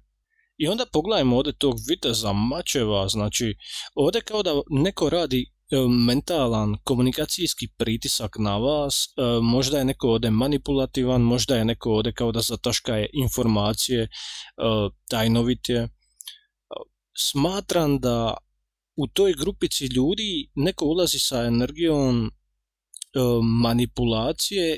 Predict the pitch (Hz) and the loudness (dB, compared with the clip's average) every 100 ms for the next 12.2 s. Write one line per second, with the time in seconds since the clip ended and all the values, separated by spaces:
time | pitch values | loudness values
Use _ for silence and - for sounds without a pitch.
0 | - 135 123 117 - 185 285 269 - 123 | -6 -4 -4 -4 -2 -2 -2 -6 -2 -2
1 | - - 107 98 107 101 - - - _ | 0 -2 -2 -4 -2 -4 -4 -10 -20 _
2 | _ _ _ _ _ _ - - 143 185 | _ _ _ _ _ _ -20 -6 -2 -2
3 | 233 - 143 170 185 113 107 131 110 120 | -2 -4 -4 -2 0 2 2 2 0 -2
4 | - - 208 - 135 - 135 - 101 92 | -2 -4 -4 -2 -2 0 -2 -2 -2 -2
5 | 98 110 104 113 - - - - 208 208 | -2 -2 -2 -6 -8 -10 -8 -2 0 0
6 | 127 139 147 123 107 101 117 135 - - | 0 -2 -2 0 -2 0 -2 -2 -2 -2
7 | 135 117 110 120 139 - 110 120 123 127 | 0 0 0 -2 -2 0 0 0 0 -2
8 | 135 123 110 123 127 113 104 104 117 - | 0 0 0 -2 -2 0 0 0 -2 0
9 | 127 123 120 117 - - - - 131 135 | 0 2 0 -2 -10 -14 -10 -6 -4 -2
10 | - 135 127 127 131 120 - 123 120 120 | -4 -2 0 2 2 2 -2 -2 2 4
11 | 123 120 123 - 131 123 117 113 120 120 | 4 2 -2 -2 0 2 2 0 0 -2
12 | - 110 | -2 -4